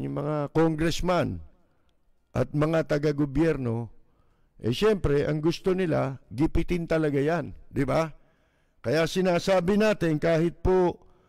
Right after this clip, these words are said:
napakalinaw ng pagpapaliwanag ni Justice Antonio Carpio patungkol dun sa mga sinasabi nilang issue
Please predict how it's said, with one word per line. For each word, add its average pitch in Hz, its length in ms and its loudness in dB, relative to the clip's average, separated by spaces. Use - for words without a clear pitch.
napakalinaw 170 960 2
ng 151 240 0
pagpapaliwanag 165 1120 2
ni 143 240 4
Justice 165 800 -2
Antonio 160 640 2
Carpio 131 640 0
patungkol 170 640 0
dun 160 160 0
sa 160 160 -2
mga 160 240 -2
sinasabi 156 720 2
nilang 156 320 0
issue 127 560 -2